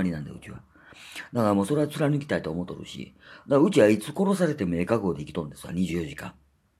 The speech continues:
あ、だから丸腰でしょ？二十四時間。だからTシャツ一枚でジーンズ、ボロボロのジーンズ履いて街歩いとるでしょ？うん。やのにかかってこんのですよ、あのバカは。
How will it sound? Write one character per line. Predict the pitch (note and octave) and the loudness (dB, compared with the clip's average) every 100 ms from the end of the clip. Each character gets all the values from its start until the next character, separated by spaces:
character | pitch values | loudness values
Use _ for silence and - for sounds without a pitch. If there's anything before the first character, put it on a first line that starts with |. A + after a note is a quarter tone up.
| _ _ _ _ _ | _ _ _ _ _
あ、 | D#2+ C#2 | -12 2
だ | E3+ | 6
か | G3+ | 8
ら | B2+ | 8
丸 | B2 B2+ | 6 6
腰 | A#2 A#2 | 4 0
で | G#2 | -4
し | - | -6
ょ？ | - _ - | -10 _ -4
二 | F#2+ | -4
十 | D2 | -2
四 | C#2+ | -8
時 | C#2+ | -10
間。 | B1+ - _ _ _ _ _ _ _ _ _ - | -16 -20 _ _ _ _ _ _ _ _ _ 2
だ | E3+ | 6
か | A#2 | 6
ら | G2+ | 4
T | G#2 | 0
シ | F#2+ | 0
ャ | F#2+ | 0
ツ | G2+ | -2
一 | G2 | 0
枚 | G#2 F2+ | 0 0
で | F2 | -2
ジ | E2 G#2+ | -2 0
ー | F#2+ | 0
ン | |
ズ、 | E2+ | 0
ボ | F#2+ | 2
ロ | G2 | 2
ボ | G2+ | 2
ロ | G#2 | 2
の | G2+ | 2
ジ | G#2+ | 0
ー | G#2 | 0
ン | |
ズ | F2+ | 0
履 | F2+ | -2
い | F2 | -2
て | E2+ E2 - | -4 -4 -6
街 | F#2 F#2+ F2 | -4 -4 -2
歩 | E2+ | -2
い | F2 | 0
と | A#2+ | -2
る | |
で | F#2 | -2
し | - | -10
ょ？ | - _ _ _ _ _ - - - - - _ - | -12 _ _ _ _ _ -20 -20 -20 -20 -20 _ -14
う | |
ん。 | D3+ - - - _ _ _ _ _ _ _ _ _ _ _ _ _ - | -12 -12 -18 -20 _ _ _ _ _ _ _ _ _ _ _ _ _ 0
や | B3 | 4
の | D4+ D4 | 4 4
に | E4 - - | 0 -4 -2
か | - | 0
か | C3+ | 2
っ | B2 | 0
て | B2+ | 0
こ | A2+ | 2
ん | A2 | 2
の | F#2+ | 2
で | D2+ | -2
す | - | -10
よ、 | C#2+ | -10
あ | |
の | D2+ | -8
バ | D2 E2+ | -4 -4
カ | C#2 | -6
は。 | C#2+ | -12